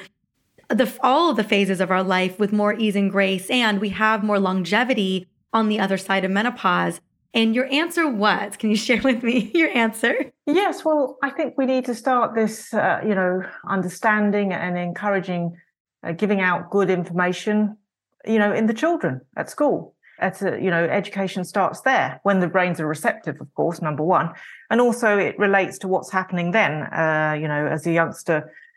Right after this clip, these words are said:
Speaker 2: a teenager, a girl in school, that's when her periods are gonna start. So obviously she's gonna be introduced to her hormones. And we mentioned that often the emphasis is on, uh, that hormones are kind of almost an inconvenience because they give you a period and you mustn't get pregnant at any cost.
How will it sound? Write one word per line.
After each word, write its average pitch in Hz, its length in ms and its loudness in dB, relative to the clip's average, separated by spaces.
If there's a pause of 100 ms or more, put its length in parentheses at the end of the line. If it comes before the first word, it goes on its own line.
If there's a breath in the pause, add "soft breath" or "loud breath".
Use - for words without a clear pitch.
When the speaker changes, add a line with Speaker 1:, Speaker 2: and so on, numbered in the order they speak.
(120)
Speaker 2:
a - 100 -4
teenager, 156 840 2
a 117 100 -2
girl 156 240 0
in 151 80 -4
school, 180 280 0
that's 165 200 -2
when 160 100 -4
her 165 120 -4
periods 196 300 2
are - 40 -8
gonna 143 140 -2
start. 143 340 0
So 180 120 -2
obviously 160 280 -4
she's - 100 -12
gonna 165 160 2
be 175 120 0
introduced 165 440 -2
to 170 80 0
her 160 100 2
hormones. 156 500 0 (400 loud breath)
And 170 160 2
we 170 80 2
mentioned 180 460 2
that 156 160 2 (180)
often 175 380 0
the 160 160 -2
emphasis 165 520 -2
is 160 180 0
on, 151 320 0 (460 loud breath)
uh, 135 100 -4
that 139 220 -2
hormones 165 360 0
are 160 60 -2
kind 165 260 -2
of 143 80 -4
almost 156 400 -2
an 165 100 0
inconvenience 156 840 -2
because 143 180 -10
they 156 80 0
give 151 160 -4
you 147 80 0
a - 20 -8
period 160 480 2
and 156 100 -2
you 156 60 -2
mustn't 190 280 0
get - 160 -2
pregnant 156 380 0
at - 440 0
any 202 200 4
cost. 139 360 -2